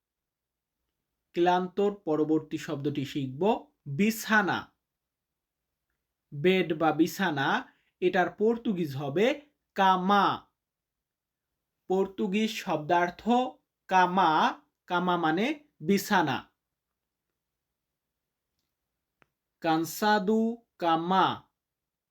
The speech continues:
ক্লান্ত, বিছানা, দর্মির ঘুম। চতুর্থ শব্দটি আছে বালিশ। আমরা যে বালিশে মাথা দিয়ে ঘুমাই,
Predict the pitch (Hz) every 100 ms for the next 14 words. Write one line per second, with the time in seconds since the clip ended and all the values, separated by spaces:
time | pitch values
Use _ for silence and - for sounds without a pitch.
0 | _ - 165 175 185 - 202 202 202 -
1 | 147 160 - 180 156 160 175 175 170 180
2 | 180 151 131 170 151 220 - _ _ _
3 | _ _ - 226 226 262 226 254 233 226
4 | 170 165 165 160 202 147 185 202 196 135
5 | - - _ _ _ _ _ _ _ _
6 | _ _ _ _ _ _ - 175 170 160
7 | 165 190 185 190 170 170 185 170 170 147
8 | 143 147 143 185